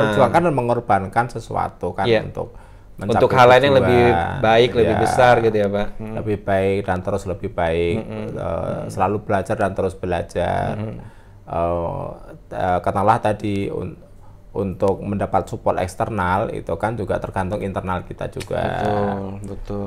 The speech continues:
Speaker 1: Eh, bagaimana orang tahu dan mau membantu kalau kita sendiri tidak mau
Speaker 2: Tidak, bahkan nggak tahu
Speaker 1: melakukan
Speaker 2: diri sendirinya.
Speaker 1: pendekatan. Nah, kita sendiri tahu nggak nih apa
Speaker 2: Bu-,
Speaker 1: gap
Speaker 2: kebutuhan kita,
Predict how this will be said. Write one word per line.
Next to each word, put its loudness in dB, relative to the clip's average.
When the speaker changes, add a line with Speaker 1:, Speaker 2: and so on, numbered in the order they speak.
Speaker 1:
Eh, -6
bagaimana 0
orang 2
tahu 6
dan 2
mau 0
membantu 0
kalau 4
kita 0
sendiri 0
tidak 0
mau 0
Speaker 2:
Tidak, 2
bahkan 4
nggak 10
tahu 10
Speaker 1:
melakukan 8
Speaker 2:
diri 8
sendirinya. 6
Speaker 1:
pendekatan. 4
Nah, 10
kita 8
sendiri 8
tahu 12
nggak 8
nih 8
apa 12
Speaker 2:
Bu-, 4
Speaker 1:
gap 12
Speaker 2:
kebutuhan 8
kita, 10